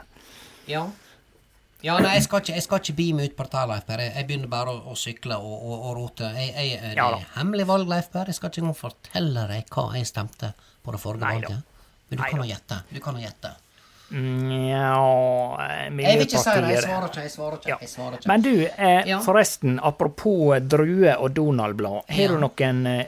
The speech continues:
Speaker 2: ønske til jul? Det begynner jo å nærme seg noe voldsomt julaften.
Speaker 1: Ja. Det var faktisk derfor jeg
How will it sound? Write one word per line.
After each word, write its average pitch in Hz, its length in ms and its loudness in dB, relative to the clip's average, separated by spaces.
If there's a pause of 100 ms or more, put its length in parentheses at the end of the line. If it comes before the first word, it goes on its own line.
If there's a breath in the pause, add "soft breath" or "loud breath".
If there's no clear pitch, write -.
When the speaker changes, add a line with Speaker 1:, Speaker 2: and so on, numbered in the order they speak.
Speaker 2:
ønske 151 640 0
til 131 240 2
jul? 160 400 0 (100)
Det 147 120 0
begynner 175 240 2
jo 120 180 4
å 117 60 0
nærme 143 320 0
seg 127 200 -4
noe 143 540 0
voldsomt 143 1120 2
julaften. 131 480 0
Speaker 1:
Ja. 131 180 -2 (500)
Det 190 120 2
var 196 200 4
faktisk 156 760 -4
derfor 135 600 -2
jeg 160 240 -4